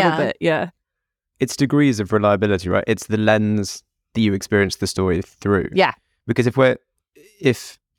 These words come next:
Speaker 3: if one of the categories of being un-, an unreliable narrator is naivety or just not knowing something, so, like,
Speaker 2: Yeah.
Speaker 3: um, The Sixth Sense. So in, in theory, like,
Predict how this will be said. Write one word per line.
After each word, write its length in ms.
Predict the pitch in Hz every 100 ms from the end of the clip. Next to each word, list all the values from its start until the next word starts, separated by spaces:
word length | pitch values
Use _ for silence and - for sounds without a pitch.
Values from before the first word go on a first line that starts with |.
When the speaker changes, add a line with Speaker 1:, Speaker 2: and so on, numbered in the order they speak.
| _ -
Speaker 3:
if 320 | 120 113 -
one 160 | 120
of 40 | 127
the 60 |
categories 760 | 120 120 - 101 95 95 90 - -
of 280 | 107 90 - _ -
being 260 | 110 98 95
un-, 100 | 95
an 100 | -
unreliable 760 | 98 95 95 92 95 - 95 98 -
narrator 420 | 104 117 - 95
is 260 | 104 101 - _ _
naivety 640 | 101 98 107 98 - 95 92
or 160 | 101
just 200 | 92 101
not 340 | 107 104 - -
knowing 420 | 107 104 98 95
something, 440 | - 101 85 90 -
so, 200 | - 104
like, 160 | 98 190
Speaker 2:
Yeah. 200 | 170 139 - -
Speaker 3:
um, 380 | 95 92 95 - _
The 120 | 104 101
Sixth 260 | 110 -
Sense. 400 | - 95 - - - _ _ _ _ _
So 280 | - 104 101 - _
in, 220 | - 135 131
in 160 | 139 113
theory, 360 | - 131 110
like, 360 | 101 98 - -